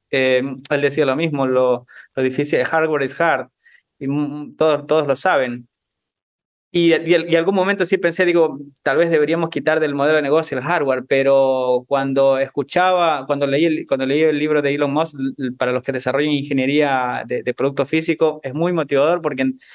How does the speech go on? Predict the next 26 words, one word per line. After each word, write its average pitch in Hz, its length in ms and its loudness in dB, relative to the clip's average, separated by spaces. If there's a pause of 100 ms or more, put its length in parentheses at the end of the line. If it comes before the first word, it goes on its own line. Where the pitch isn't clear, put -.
(120)
porque 160 180 0
no 208 100 2
solo 202 240 2
él, 180 120 0
sino, 165 520 -2 (380)
por 147 80 0
ejemplo, 170 240 2
Jonathan 156 840 -2 (400)
Hu-, 185 420 2
Huebner 156 800 0
es 151 160 -2
un 156 160 0
físico 151 720 2
que 139 100 -4
trabaja 143 480 0
en 139 120 -4
el, 127 360 0
en, 123 640 -2 (280)
como 131 200 -10
en 135 80 -8
un 135 60 -8
centro 147 240 0
de 143 80 2
investigación 135 540 -2
del 147 140 0
Pentágono. 131 600 -2